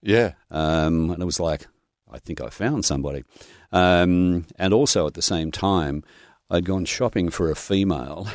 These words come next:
Speaker 2: and had come up with a number, uh, that, you know, just weren't right. And of all people, Nat pops out, uh,
Speaker 1: Yeah.
Speaker 2: from a guy who I interviewed for the job, who was a comedian, except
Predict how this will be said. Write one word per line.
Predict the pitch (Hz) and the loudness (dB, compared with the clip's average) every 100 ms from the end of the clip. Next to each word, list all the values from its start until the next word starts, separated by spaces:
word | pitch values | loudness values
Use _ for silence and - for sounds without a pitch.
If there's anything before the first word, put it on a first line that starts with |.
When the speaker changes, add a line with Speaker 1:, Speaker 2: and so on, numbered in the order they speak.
| - | -8
Speaker 2:
and | 82 85 | -2 0
had | 76 69 | 0 -4
come | 98 76 | -4 -2
up | 73 | -4
with | 76 71 | -6 -6
a | |
number, | 73 78 82 71 85 - - | -2 -2 -2 -4 -8 -14 -16
uh, | 71 71 73 | -12 -10 -8
that, | 76 71 - | -8 -8 -12
you | - 69 | -12 -10
know, | 65 - _ _ _ _ | -10 -16 _ _ _ _
just | 82 95 82 - | -2 0 0 0
weren't | 80 73 - | 0 0 -2
right. | 76 82 67 - - _ _ | 0 2 0 -4 -8 _ _
And | 80 78 76 76 | -4 -2 0 -2
of | 80 85 | -2 2
all | 101 | 2
people, | 107 71 65 67 82 - _ _ | 2 -2 -4 -8 -12 -16 _ _
Nat | - 104 110 - | 0 0 0 -4
pops | - - - | -8 -6 -4
out, | 78 - - - - | -6 -8 -16 -20 -20
uh, | 80 | -2
Speaker 1:
Yeah. | 95 90 80 82 | 2 2 2 -10
Speaker 2:
from | - 92 | -8 -2
a | 80 | -2
guy | 78 90 87 85 | 2 4 4 2
who | 82 76 | 0 0
I | 80 | 0
interviewed | 80 76 71 71 73 | 0 -2 -2 -4 -8
for | - | -16
the | 67 | -16
job, | 67 110 131 76 90 - - _ | -2 2 2 0 -6 -16 -20 _
who | 82 | -6
was | 71 | -4
a | 73 | -4
comedian, | - 87 113 82 65 76 80 | -2 2 2 2 -4 -10 -12
except | - - - | -6 -6 -6